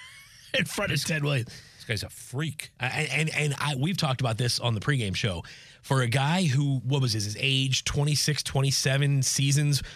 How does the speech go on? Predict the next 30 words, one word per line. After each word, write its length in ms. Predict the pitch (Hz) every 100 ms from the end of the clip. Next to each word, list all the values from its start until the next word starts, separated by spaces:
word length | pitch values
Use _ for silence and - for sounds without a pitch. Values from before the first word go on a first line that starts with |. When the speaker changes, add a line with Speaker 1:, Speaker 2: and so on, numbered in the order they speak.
| - -
Speaker 1:
when 120 | 98
he 60 |
was 320 | 139 123 - - -
in 280 | 127 113 110
active 380 | 135 135 127
military 480 | 117 139 147 156 156
service, 480 | 143 160 160 160 - - - -
you 80 | 156
think 160 | 151 185
about 220 | 151 127
what 160 | 131 117
he 220 | 135 120
did 520 | 104 - 170 156 127
and 160 | 113 117
what 240 | 117 -
the 80 | 120
numbers 340 | 123 139 127
he 60 | 120
did 220 | 123 170
put 140 | 143 107
up 120 | 98
over 120 | 101
the 40 |
course 180 | - 117
and 120 | 135 123
how 160 | 156
much 240 | 160 139 117
better 220 | 160 151
they 80 | 147
could, 320 | - 269